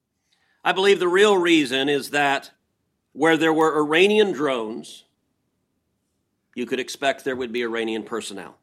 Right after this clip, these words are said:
And it would have been politically inconvenient to the Biden administration, to President Biden and Secretary Blinken,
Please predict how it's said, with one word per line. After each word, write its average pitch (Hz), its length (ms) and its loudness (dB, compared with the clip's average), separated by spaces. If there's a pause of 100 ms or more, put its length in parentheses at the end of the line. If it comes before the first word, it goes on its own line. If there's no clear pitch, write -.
(960)
And 151 160 2
it 156 100 -4
would 190 160 6
have 202 140 4
been 185 240 0
politically 208 760 4
inconvenient 170 1080 0
to 156 100 -6
the 139 100 -4
Biden 160 380 2
administration, 127 880 -4 (800)
to 117 100 -8
President 170 560 2
Biden 151 320 2
and 135 120 -4
Secretary 147 540 -2
Blinken, 160 500 4